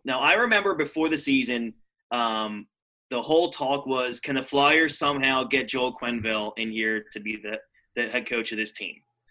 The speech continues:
Um, and I remember when that didn't happen, and then,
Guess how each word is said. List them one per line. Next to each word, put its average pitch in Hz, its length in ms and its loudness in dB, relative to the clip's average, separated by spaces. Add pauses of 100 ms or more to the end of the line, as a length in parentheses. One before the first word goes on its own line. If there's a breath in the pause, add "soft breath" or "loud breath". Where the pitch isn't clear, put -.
(260 soft breath)
Um, 113 440 0
and 113 80 -4
I 113 40 -2
remember 131 280 0
when 143 120 2
that 123 120 -2
didn't 156 240 0
happen, 120 600 -2 (420)
and 127 100 -4
then, 113 400 -2